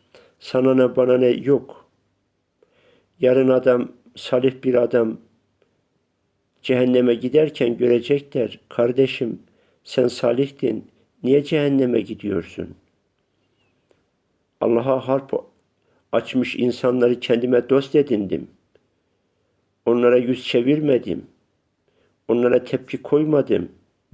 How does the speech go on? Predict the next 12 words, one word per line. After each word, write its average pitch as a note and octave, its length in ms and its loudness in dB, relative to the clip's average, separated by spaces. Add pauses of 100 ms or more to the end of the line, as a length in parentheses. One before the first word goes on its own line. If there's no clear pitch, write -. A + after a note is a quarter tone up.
(560)
Onlara A#2+ 380 2
Allah'ın A#2+ 380 0
ahkamını, A#2+ 640 0
hükmünü A#2+ 560 -2
anlatmadım. A#2+ 840 0 (500)
"Siz B2+ 240 -4
Allah'ı A#2+ 400 0
sevmezseniz B2+ 840 0
ben B2 160 2
de B2 80 2
sizi B2+ 280 -6
sevmem. A#2 580 2